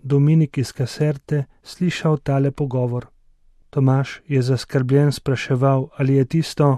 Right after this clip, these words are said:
kar je napisal v skrivnostih krščanske vere, dosledno. In križani je odgovoril:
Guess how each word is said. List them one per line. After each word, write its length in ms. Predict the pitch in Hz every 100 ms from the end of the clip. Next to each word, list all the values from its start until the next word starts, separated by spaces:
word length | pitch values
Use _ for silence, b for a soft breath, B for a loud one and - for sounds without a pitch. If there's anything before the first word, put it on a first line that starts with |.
| -
kar 180 | 147 143
je 80 |
napisal 520 | 143 135 175 - 160 143
v 60 |
skrivnostih 720 | - 151 147 156 160 - 147
krščanske 600 | - 139 147 143 - 135
vere, 360 | 131 147 147 143
dosledno. 640 | 135 - 131 123 113 117 - _ _
In 180 | 135 127
križani 760 | - 160 165 160 151 147 156
je 120 | 143 143
odgovoril: 600 | 127 139 123 127 120